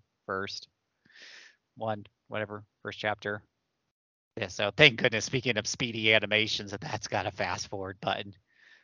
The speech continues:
I feel like that combat would be a lot longer in the tooth if I had to play it all at normal speed. So that's a lot of fun.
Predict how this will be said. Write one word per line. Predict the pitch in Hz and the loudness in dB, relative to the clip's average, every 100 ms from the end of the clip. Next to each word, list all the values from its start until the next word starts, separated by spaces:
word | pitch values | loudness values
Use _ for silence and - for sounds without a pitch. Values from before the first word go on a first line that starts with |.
| _ - | _ -16
I | - - - | -16 -18 -6
feel | 117 | -4
like | 104 101 | -2 -4
that | 101 | -6
combat | - 104 98 98 92 - | -6 -6 -4 -4 -4 -6
would | 113 95 | -10 -12
be | - 90 92 92 _ _ _ _ | -12 -12 -12 -16 _ _ _ _
a | 113 | -12
lot | 101 - | -8 -6
longer | 113 101 101 101 | -4 -4 -6 -8
in | |
the | 107 | -8
tooth | - 113 107 110 | -10 -10 -10 -8
if | 107 | -4
I | 104 | -2
had | 107 | -4
to | - | -6
play | 110 110 | -8 -6
it | 104 | -4
all | 107 | -4
at | - | -6
normal | 120 110 | -8 -8
speed. | 120 - 107 101 104 _ _ _ _ _ _ _ _ _ - | -10 -8 -8 -10 -14 _ _ _ _ _ _ _ _ _ -8
So | - 113 117 _ _ _ | -8 -8 -12 _ _ _
that's | - - | -10 -10
a | 104 | -4
lot | 104 | -4
of | - | -4
fun. | 101 98 | -4 -4